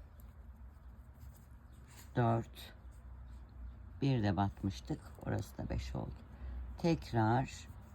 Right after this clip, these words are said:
şu şekilde ayarlıyorum. Bu sıramızı da bu şekilde yapalım. Evet arkadaşlar,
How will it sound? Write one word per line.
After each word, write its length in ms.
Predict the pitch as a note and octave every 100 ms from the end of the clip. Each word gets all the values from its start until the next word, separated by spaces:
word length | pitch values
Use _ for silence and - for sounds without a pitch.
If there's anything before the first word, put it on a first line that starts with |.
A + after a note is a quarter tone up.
| -
şu 280 | - - D3
şekilde 920 | - C3 - A2+ G2+ F#2+ G#2 A#2 C#3 - - - - - - - - - - - - - - - - - - - - - - - - - - - - - - -
ayarlıyorum. 640 | B2 A2+ G2+ F2 - - - - - - - - - - - - - - - - - - - -
Bu 100 | G#3+
sıramızı 640 | - F3 C#3+ B2+ G#2 A2
da 220 | B2+ D3 - -
bu 60 | E3+
şekilde 420 | C#3+ A#2+ A#2 A#2
yapalım. 420 | D3 A2 - C2+ -
Evet 280 | G3+ G3 D3
arkadaşlar, 680 | B2 A#2+ A#2+ A#2 - A2+